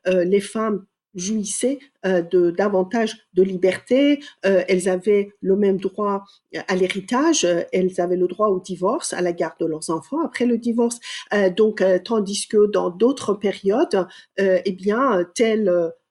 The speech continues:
euh, calife ou voire tel roi, euh, eh bien, euh, euh, était contre, euh, la participation des femmes à la prise de décision, euh, ou leurs, euh, droits avec, euh,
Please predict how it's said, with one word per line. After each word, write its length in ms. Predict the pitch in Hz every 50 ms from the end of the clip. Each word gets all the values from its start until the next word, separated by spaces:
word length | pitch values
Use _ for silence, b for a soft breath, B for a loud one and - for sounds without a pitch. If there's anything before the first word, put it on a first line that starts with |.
| _ -
euh, 120 | 185 175 175
calife 640 | 175 - 220 208 208 202 208 240 277 330 320 - - -
ou 280 | 240 208 196 180 165 165 180
voire 300 | 214 220 202 - - -
tel 200 | - 196 185 170
roi, 540 | 139 - - 170 160 180 190 208 - - B B B B B B -
euh, 340 | 196 202 180 175 170 170 160 -
eh 80 | - 196
bien, 440 | 170 175 185 202 208 247 285 285 220
euh, 440 | 180 175 175 170 170 165 165 156 - - -
euh, 100 | 175 175 175 -
était 480 | 185 196 196 - 220 220 - - 170 190
contre, 560 | - - 214 240 247 247 - - 180 180 - b b b _ - -
euh, 100 | 190 190 170
la 100 | 180 185
participation 680 | 185 - - - - - - - 180 180 - - 190 190
des 180 | 175 170 180 180
femmes 380 | - - 202 196 190 196 196
à 80 | - -
la 80 | 180
prise 260 | - - - 196 180 -
de 80 | 180
décision, 800 | 170 170 190 180 - - - 175 165 - 190 190 226 302 330 302 B B B B -
euh, 120 | 185 185 185 185
ou 180 | 220 208 220 220
leurs, 320 | 196 185 180 202 - -
euh, 140 | 165 175 -
droits 400 | - - 190 - 185 180 180 -
avec, 340 | - 175 175 160 160 - -
euh, 240 | 170 170 175 165